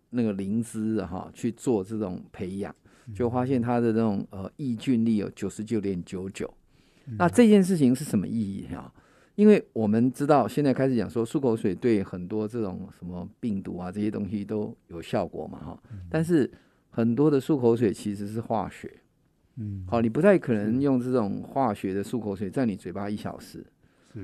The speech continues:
Speaker 1: 那口腔是在外面接触里面是其实细菌最多的地方。
Speaker 2: 嗯。
Speaker 1: 那如果今天在口腔可以保持干净，比方为什么你要戴口罩？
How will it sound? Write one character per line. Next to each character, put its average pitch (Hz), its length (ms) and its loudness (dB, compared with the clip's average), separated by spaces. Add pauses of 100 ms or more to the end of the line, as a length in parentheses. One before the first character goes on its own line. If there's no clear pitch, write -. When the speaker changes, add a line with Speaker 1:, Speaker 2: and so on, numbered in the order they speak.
Speaker 1:
那 165 200 2 (200)
口 110 260 2
腔 151 320 6
是 135 340 2 (280)
在 151 200 6 (120)
外 143 160 10
面 131 180 6
接 123 180 2
触 123 200 0
里 92 60 0
面 98 140 0
是 107 240 -2 (220)
其 - 180 -10
实 113 160 -6
细 127 360 -6
菌 120 240 0
最 110 160 2
多 95 180 -2
的 85 60 -4
地 80 160 -8
方。 - 200 -16 (360)
Speaker 2:
嗯。 98 460 -14
Speaker 1:
那 180 280 2
如 147 140 6
果 180 100 10
今 135 160 0
天 156 80 2
在 127 160 0
口 104 260 -4
腔 131 220 -2
可 127 80 -2
以 107 80 2
保 90 260 -4
持 - 280 -12
干 101 200 -6
净， 104 140 -2
比 117 100 -6
方 117 80 -4
为 135 80 -2
什 123 80 -4
么 107 60 -2
你 92 60 -6
要 101 80 -8
戴 110 120 -4
口 87 220 -10
罩？ - 260 -10